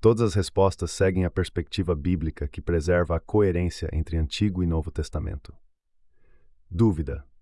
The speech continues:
E Rabi? Ela era prostituta, mas se casou e faz parte da descendência de Jesus.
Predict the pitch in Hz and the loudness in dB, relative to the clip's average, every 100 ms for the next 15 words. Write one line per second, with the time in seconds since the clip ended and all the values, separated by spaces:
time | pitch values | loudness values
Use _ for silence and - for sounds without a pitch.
0 | - - 98 82 107 98 73 - - _ | -14 -2 2 6 4 4 -2 -8 -16 _
1 | _ _ _ - - - - 101 104 107 | _ _ _ -20 -20 -12 0 4 4 4
2 | - 107 - 104 - 107 - 76 - - | 2 -2 -2 -6 -4 -4 -4 -8 -10 -2
3 | 92 - 104 101 87 104 101 - 90 - | 0 2 4 4 6 6 4 2 -2 2
4 | 92 90 92 85 82 85 85 78 85 - | 2 2 -2 -4 -2 -2 0 0 0 -2
5 | 73 73 78 69 76 - - | -4 -2 -4 -4 -8 -10 -14